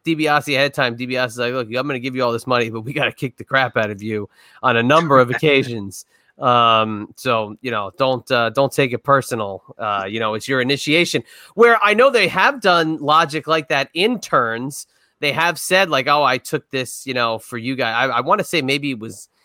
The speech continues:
Speaker 1: off the top of my head, maybe, like, in that W C W, W W F Alliance, you know, um, era that they did a, a s-, a sort of explanation like that, but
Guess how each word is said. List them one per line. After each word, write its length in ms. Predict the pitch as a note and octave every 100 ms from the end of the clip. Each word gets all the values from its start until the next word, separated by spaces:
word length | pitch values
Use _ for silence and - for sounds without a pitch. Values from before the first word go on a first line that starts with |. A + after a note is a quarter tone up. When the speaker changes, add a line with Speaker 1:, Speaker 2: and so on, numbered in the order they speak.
| _ _ _ _ -
Speaker 1:
off 200 | F3+ F3+
the 60 | D#3
top 320 | - F3 -
of 60 | C#3
my 140 | B2+
head, 260 | B2+ C3+ A#2+
maybe, 320 | B2+ C3+ C#3
like, 220 | A#2+ A#2
in 160 | A2+ A2
that 300 | G#2+ G2+ - _
W 260 | B2+ A#2+ B2
C 160 | - A#2+
W, 460 | A#2+ A#2+ A#2 A2+
W 260 | G#2+ A#2 A#2
W 240 | A2 A2
F 120 | A2
Alliance, 920 | G#2+ G2+ A2 A#2 A#2 A2 - - - _
you 120 | G#2+
know, 400 | G#2 G2+ G2 G2+
um, 640 | G2+ G2 G2 F#2 F#2+ F#2+ - _ _ - -
era 320 | A#2 A2+ G2+ F#2+
that 160 | G#2 G#2
they 120 | G#2+
did 260 | G2+ A#2 A2
a, 320 | G#2 F#2+ -
a 40 |
s-, 360 | F#2+ - - -
a 120 | A2+
sort 360 | - - D3+ C#3
of 240 | B2 A2+ _ _ _ _ _ -
explanation 800 | D3+ - D3+ C#3+ C#3+ D3 - B2+
like 260 | B2+ D3 -
that, 320 | A#2 G#2 -
but 300 | B2 A2